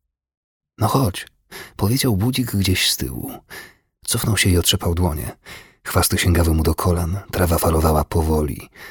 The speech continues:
Wrócił na wydeptaną ścieżkę i założył ręce za głowę. Kark miał gorący od słońca. "Może nie odskoczą za daleko". Budzik pokiwał głową. Stali tak i patrzyli w milczeniu.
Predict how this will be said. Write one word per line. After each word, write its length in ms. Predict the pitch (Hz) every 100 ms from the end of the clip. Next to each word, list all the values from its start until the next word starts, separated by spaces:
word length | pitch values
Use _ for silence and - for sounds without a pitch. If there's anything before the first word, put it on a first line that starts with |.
| - _ -
Wrócił 360 | 107 117 -
na 80 | 110
wydeptaną 500 | 95 87 - 113 101
ścieżkę 420 | - - 113 -
i 80 | 104
założył 440 | 87 87 101 95 90
ręce 300 | 92 - 85
za 140 | 85
głowę. 540 | 82 65 - - - _ _ _ _ _ _ -
Kark 320 | - 92 -
miał 180 | 82 80
gorący 460 | 85 85 82 - 82
od 120 | -
słońca. 600 | - 101 - - 50 - _ _ _ _ _ _ _ -
"Może 320 | 104 127 147
nie 100 | 147
odskoczą 340 | 135 - -
za 120 | 98 90
daleko". 480 | 85 82 73 - _ _ _ _ _ _ _ _ -
Budzik 380 | 110 160 175 -
pokiwał 480 | - - 143 127 104
głową. 600 | 101 78 - - - - _ _ - - _ _ _
Stali 380 | - - 92 92
tak 240 | - 90 82
i 60 |
patrzyli 440 | 82 82 - 82 82
w 60 |
milczeniu. 600 | 76 69 - 71 - -